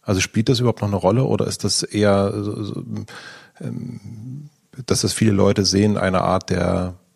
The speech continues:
Bestätigung für die eigene Arbeit, die aber gar nicht mit dem Finanziellen zu tun hat?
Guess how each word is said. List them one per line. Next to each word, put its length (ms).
Bestätigung 560
für 100
die 120
eigene 280
Arbeit, 400
die 120
aber 180
gar 140
nicht 240
mit 260
dem 140
Finanziellen 1200
zu 140
tun 240
hat? 180